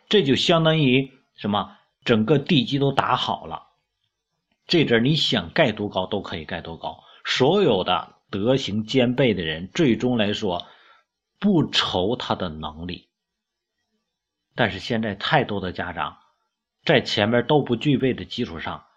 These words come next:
完全让孩子去学能力，最终来说就是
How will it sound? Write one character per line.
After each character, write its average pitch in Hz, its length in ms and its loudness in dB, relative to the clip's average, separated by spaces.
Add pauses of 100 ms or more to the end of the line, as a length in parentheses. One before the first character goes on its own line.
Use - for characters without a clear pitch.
(100)
完 104 260 0
全 101 240 -4
让 98 180 -2
孩 85 240 -10
子 92 140 -10
去 92 120 -14
学 87 300 -8
能 85 320 -8
力， 87 220 -14 (580)
最 151 240 2
终 117 220 -2
来 92 160 0
说 92 500 -8 (140)
就 101 160 -10
是 80 260 -10